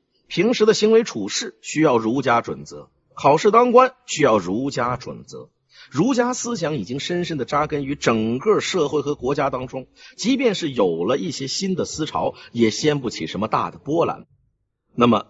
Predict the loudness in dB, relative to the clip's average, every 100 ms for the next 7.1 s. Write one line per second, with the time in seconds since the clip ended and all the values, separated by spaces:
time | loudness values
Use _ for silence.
0 | _ 0 2 0 0 -4 -6 -4 -2 -2
1 | -6 -4 -2 -2 -2 -6 -4 -4 -4 -4
2 | -2 -2 -2 -4 -4 -4 -6 -10 -10 -8
3 | -10 -12 _ 0 2 4 2 0 -4 -12
4 | -12 -2 -2 2 0 0 -6 -4 -2 0
5 | 0 0 -4 -8 -8 -8 -8 -12 -8 -8
6 | -8 -2 -2 0 -6 -6 -6 0 0 0
7 | -6